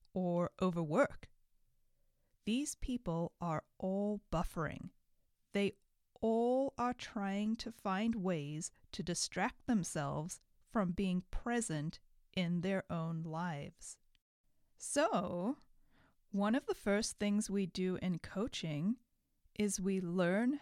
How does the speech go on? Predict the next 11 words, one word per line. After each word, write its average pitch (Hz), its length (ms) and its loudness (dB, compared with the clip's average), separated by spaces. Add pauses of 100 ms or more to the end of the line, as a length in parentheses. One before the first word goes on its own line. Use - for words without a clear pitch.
how 160 420 -2 (300)
to 254 140 0
feel 170 680 -4 (360)
our 226 160 4
feelings. - 840 -2 (1080)
For 226 140 0
those 277 220 2
of 359 100 -8
you 247 160 4
who 220 100 4
watch 196 380 0